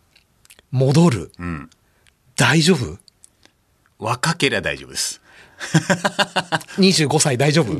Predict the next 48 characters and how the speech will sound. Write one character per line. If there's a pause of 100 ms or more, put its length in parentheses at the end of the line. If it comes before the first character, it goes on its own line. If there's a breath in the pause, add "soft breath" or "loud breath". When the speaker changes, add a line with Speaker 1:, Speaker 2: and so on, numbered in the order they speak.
(100)
Speaker 2:
大
丈
夫。
二
十
五
な
ら
大
丈
夫
で
す。
こ
れ
三
十
超
え
ち
ゃ
う
と、
Speaker 1:
う
ん。
Speaker 2:
結
構
し
ん
ど
い
ん
で
す
け
ど、
Speaker 1:
う
ん。 (160)
Speaker 2:
二
十
五
な
ら
全
然
大
丈
夫。